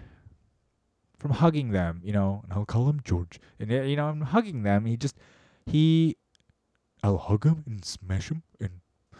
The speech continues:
shoot him from the sky with robots and call him George.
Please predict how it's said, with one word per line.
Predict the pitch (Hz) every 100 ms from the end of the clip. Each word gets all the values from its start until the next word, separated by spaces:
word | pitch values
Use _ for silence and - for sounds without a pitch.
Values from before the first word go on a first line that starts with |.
| - _ _
shoot | - - 156
him | 185
from | 170 170
the | 170
sky | 170 - 123
with | 120 113
robots | 101 95 95 - - - _ -
and | 92
call | 92
him | 104 113
George. | 82 82 -